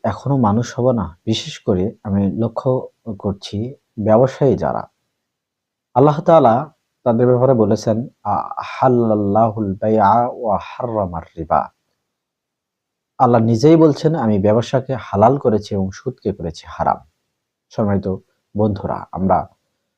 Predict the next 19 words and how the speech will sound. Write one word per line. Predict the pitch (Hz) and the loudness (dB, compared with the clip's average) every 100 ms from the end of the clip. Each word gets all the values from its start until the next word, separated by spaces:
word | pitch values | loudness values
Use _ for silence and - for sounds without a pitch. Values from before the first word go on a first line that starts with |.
| _ - | _ -6
সবচেয়ে | - 151 - 147 - _ _ _ - | -4 -2 2 2 0 _ _ _ -10
দ্রুত | 95 110 127 | -4 0 4
গতিতে | 151 143 147 139 143 139 | 4 4 2 0 2 2
যে | 110 101 98 - _ - | 0 0 0 -4 _ 2
পথ | 110 113 | 4 4
দিয়ে | 110 117 120 123 _ _ _ - 98 | 0 0 0 -2 _ _ _ -8 -6
ধনী | 92 - 107 123 123 | -6 -6 -4 0 0
হব, | 98 95 80 80 _ _ _ _ _ - - | 0 -2 -2 -4 _ _ _ _ _ -14 -4
তার | 101 98 95 | 2 2 2
অন্যতম | - 127 123 117 110 98 | -2 -2 -2 -2 -2 0
মাধ্যম | 90 92 104 | -2 -2 -4
হচ্ছে | 101 98 - 113 - - | -4 -6 -10 -14 -14 -8
ব্যবসা। | 95 80 71 - - _ _ _ _ _ - | -4 -4 -6 -10 -18 _ _ _ _ _ 0
তবে | 135 151 | 4 4
এখানে | 160 143 120 135 | 2 -2 -2 -2
হালাল | 123 120 110 123 120 | -2 0 2 4 2
ও | |
হারাম | 95 - 95 92 101 | -2 -4 -2 -2 -2
রয়েছে। | 82 55 - - | -4 -10 -14 -20